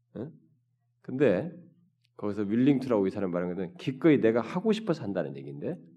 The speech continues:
근데 그 표현이 잘못 썼어요.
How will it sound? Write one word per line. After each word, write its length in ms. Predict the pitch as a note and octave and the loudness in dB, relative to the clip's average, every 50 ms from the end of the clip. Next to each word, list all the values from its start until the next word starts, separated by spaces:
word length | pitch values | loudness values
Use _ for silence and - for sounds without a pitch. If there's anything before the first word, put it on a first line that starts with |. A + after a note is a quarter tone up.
| - _ _ _ _ _ _ _ _ _ G3+ _ _ _ _ _ _ _ _ _ _ _ _ _ _ _ _ _ _ _ | -20 _ _ _ _ _ _ _ _ _ _ _ _ _ _ _ _ _ _ _ _ _ _ _ _ _ _ _ _ _
근데 460 | - - - B2+ A#2+ F#2+ A2+ E3 - - - - - _ _ _ _ _ _ _ _ _ _ _ _ _ _ _ _ _ | -12 -8 -4 -2 0 0 0 -4 -8 -14 -20 -20 -20 _ _ _ _ _ _ _ _ _ _ _ _ _ _ _ _ _
그 220 | _ - C3 C3+ | _ -4 -4 -4
표현이 500 | C3 - - F3 F3+ F3 D#3+ D3 C3 - | -4 -2 2 4 4 6 6 4 2 0
잘못 260 | - - - B2+ C3+ C3+ | -2 -2 0 2 2 2
썼어요. 340 | C3 B2+ G2+ - - - | 2 0 -4 -4 -6 -8